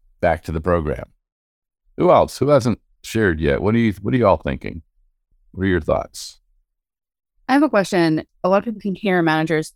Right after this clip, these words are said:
Speaker 2: and when your employees or somebody comes up to you with an absolute, what are some of the ways that you can help them to understand that it's an absolute statement and, and get the reality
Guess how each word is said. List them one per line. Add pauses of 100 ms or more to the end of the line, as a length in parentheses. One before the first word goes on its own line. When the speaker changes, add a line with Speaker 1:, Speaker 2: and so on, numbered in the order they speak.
Speaker 2:
and (880)
when
your
employees
or
somebody
comes
up
to
you
with
an
absolute, (1400)
what
are
some
of
the
ways
that
you
can
help (100)
them
to (760)
understand
that
it's
an
absolute
statement
and, (240)
and
get
the
reality